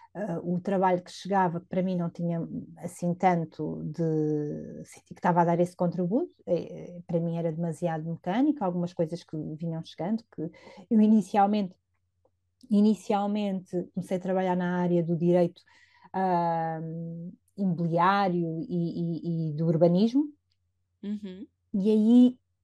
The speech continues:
Speaker 1: ah, eu não gostei. Né? Não gostei, senti que, embora tenha, em teoria, o urbanismo fazia muito sentido, porque, ah, o direito do urbanismo era, era, no fundo, pensar, pensar como é que se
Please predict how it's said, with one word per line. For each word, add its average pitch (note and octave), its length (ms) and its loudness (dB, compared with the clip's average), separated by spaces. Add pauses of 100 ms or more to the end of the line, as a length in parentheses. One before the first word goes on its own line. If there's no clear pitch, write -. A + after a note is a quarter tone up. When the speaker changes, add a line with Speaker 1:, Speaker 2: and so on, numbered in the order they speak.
Speaker 1:
ah, G#3 840 -6 (480)
eu F#3+ 140 -6
não G3+ 120 -6
gostei. F3 300 -6 (1800)
Né? F3+ 120 -8 (560)
Não F3+ 160 -2
gostei, F3 300 -4
senti F3 420 -8 (120)
que, F#3+ 240 0 (360)
embora G3+ 340 2
tenha, F#3+ 560 -2 (380)
em G#3+ 180 4
teoria, A3 720 4
o F#3+ 160 -2
urbanismo G#3 520 -2
fazia F#3+ 320 -6
muito F#3+ 340 -4
sentido, F#3 680 -4
porque, F3+ 400 -6 (320)
ah, E3 260 -4
o D#3+ 100 -6
direito E3+ 340 -2
do F3 60 -8
urbanismo F3 400 -2
era, E3 160 -4
era, E3 260 -6
no E3+ 80 -6 (100)
fundo, F3 180 -4
pensar, E3 460 -6 (140)
pensar F3+ 520 -2
como F3 180 -4
é E3+ 40 -4
que - 80 -14
se - 60 -20